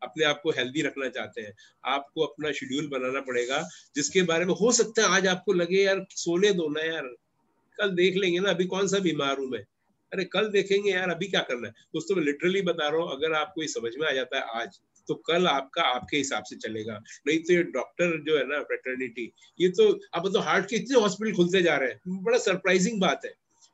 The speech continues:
हर city के अंदर heart के hospital खुलते जा रहे हैं, doctor बढ़ते जा रहे हैं, फिर भी क्या बीमारी कम हो रही है क्या? क्या बीमारी में कोई ठीक हो पा रहा है क्या? वो चल रहा है।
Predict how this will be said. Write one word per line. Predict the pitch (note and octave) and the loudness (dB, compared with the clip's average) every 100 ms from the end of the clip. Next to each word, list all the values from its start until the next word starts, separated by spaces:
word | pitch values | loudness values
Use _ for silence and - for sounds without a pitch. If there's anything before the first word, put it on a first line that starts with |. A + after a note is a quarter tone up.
| - - _ - | -20 -20 _ 0
हर | G3+ B3 | 2 2
city | G#3+ F3+ G#3 F#3+ | 0 -4 -4 -2
के | G3+ | 0
अंदर | F#3 G#3+ | 0 -2
heart | D3+ D3+ E3 - | 0 2 0 2
के | |
hospital | G3 E3+ F#3 F#3+ | 2 2 0 0
खुलते | E3+ E3+ A3 | 2 4 4
जा | F#3+ E3+ | 4 4
रहे | E3+ | 2
हैं, | F3 | 2
doctor | D#3+ D3+ G3+ F3+ | 0 0 0 2
बढ़ते | C#3+ C#3+ F#3+ | 2 2 4
जा | E3 C#3+ | 4 2
रहे | C3 | -2
हैं, | - - | -8 0
फिर | G3 | 2
भी | G#3+ A#3+ | 2 0
क्या | A3+ G3+ | 4 4
बीमारी | F3+ F3 E3+ G3 | 4 4 4 2
कम | G3 F#3+ | 2 2
हो | F3 F3 | 2 2
रही | F#3 F3+ | 2 0
है | |
क्या? | F3+ E3 F3 - _ _ _ _ _ _ _ _ _ - | 0 -8 -10 -16 _ _ _ _ _ _ _ _ _ -2
क्या | F#3 | 2
बीमारी | E3+ D#3+ E3 F3 | 2 4 4 6
में | F#3 | 6
कोई | F#3 F3+ | 4 2
ठीक | F3 G3 | 2 2
हो | G3 | 2
पा | F3 D#3+ | 2 0
रहा | E3 | 0
है | E3 | -2
क्या? | D#3 D#3 - _ _ _ | -2 -6 -6 _ _ _
वो | A3 | -2
चल | A3 G#3+ A3+ | 4 4 6
रहा | G3 F3 | 6 4
है। | - | 0